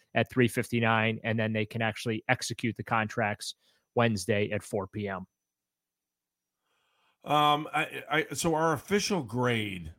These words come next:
Speaker 2: on the first couple hours of legal tampering is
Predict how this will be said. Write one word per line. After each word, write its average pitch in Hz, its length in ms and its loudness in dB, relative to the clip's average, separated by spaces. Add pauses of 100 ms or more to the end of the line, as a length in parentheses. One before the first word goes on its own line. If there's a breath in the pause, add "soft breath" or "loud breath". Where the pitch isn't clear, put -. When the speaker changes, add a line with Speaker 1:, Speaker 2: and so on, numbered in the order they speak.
(500)
Speaker 2:
on 107 380 -4
the 104 80 -6
first 117 420 -4
couple 104 300 -2
hours 95 500 -6
of 82 240 -10
legal 95 260 -6
tampering 92 440 -10
is 92 300 -8